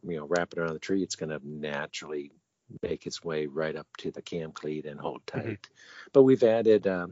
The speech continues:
Speaker 1: you know, some guys are showing how you just would use, like, a cable, uh, clamp on the back side. So we've added that to our process. Um, we put that so, uh, it's tight,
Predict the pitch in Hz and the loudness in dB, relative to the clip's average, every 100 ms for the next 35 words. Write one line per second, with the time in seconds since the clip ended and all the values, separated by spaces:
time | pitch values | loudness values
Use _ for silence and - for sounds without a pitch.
0 | - 95 85 95 90 85 85 - 87 80 | -2 -2 -2 -2 -2 -2 -4 -4 -4 -4
1 | 80 82 82 80 - 85 - 85 82 78 | -6 -6 -6 -8 -6 -8 -6 -4 -4 -4
2 | 73 76 - 82 78 78 78 - - _ | -6 -8 -2 -2 0 -6 -6 -16 -20 _
3 | 73 73 69 71 - - 80 67 - _ | -10 -8 -8 -10 -10 -8 -8 -8 -14 _
4 | _ - 76 67 - 73 67 - - - | _ -12 -8 -8 -6 -8 -8 -10 -8 -6
5 | 69 73 82 _ - - - - - 92 | -6 -8 -10 _ -20 -20 -20 -4 0 2
6 | 98 80 78 85 82 80 80 85 90 78 | 2 2 -2 -2 -4 -4 -6 -4 -4 -4
7 | - 76 82 - 60 - - - 80 73 | -4 -4 -4 -6 -4 -4 -4 -10 -8 -8
8 | 71 71 73 69 _ - - - 80 - | -10 -16 -16 -18 _ -20 -16 -10 -10 -6
9 | 90 - 80 76 - - - - - 82 | -6 -2 -4 -4 -8 -12 -14 -6 -4 -4
10 | 73 73 73 69 71 71 69 - - 85 | -6 -8 -8 -10 -10 -12 -12 -8 -6 -4
11 | 78 | -6